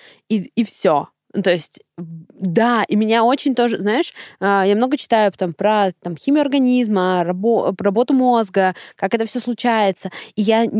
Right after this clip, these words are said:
ну, то есть я понимаю, что там, типа, ещё, видимо, лет пять медитации, возможно, моя переживалка будет как-то по-другому на это реагировать. Ну, то есть, но да, ты прав. Вот я что про себя поняла, что вот в момент этого стресса,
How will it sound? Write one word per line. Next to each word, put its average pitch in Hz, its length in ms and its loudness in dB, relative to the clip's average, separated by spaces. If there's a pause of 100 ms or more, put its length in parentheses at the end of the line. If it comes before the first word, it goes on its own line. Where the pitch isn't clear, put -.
(100)
ну, 226 80 2
то 220 80 2
есть - 240 -6
я 202 200 -2
понимаю, 190 560 -2
что - 160 -16
там, 175 180 -4
типа, - 320 -8
ещё, 180 500 -4
видимо, 175 300 -2
лет 175 200 0
пять 185 240 0
медитации, 180 760 0
возможно, 180 600 -2
моя 175 180 -2
переживалка 175 640 -2
будет 165 180 -10
как-то 175 360 -6 (320)
по-другому 185 560 0
на 185 120 0
это 175 120 -4
реагировать. 190 680 0 (340)
Ну, 214 120 0
то 196 60 2
есть, 196 220 -4
но 220 480 4
да, 185 300 0
ты 202 120 -2
прав. 165 300 0 (100)
Вот 180 260 -8
я 196 400 -2
что 247 160 -8
про 208 100 -6
себя 202 160 -2
поняла, 190 340 -2 (140)
что 240 380 0 (240)
вот 214 220 0
в 208 40 -4
момент 214 380 0
этого 190 160 0
стресса, 233 600 -2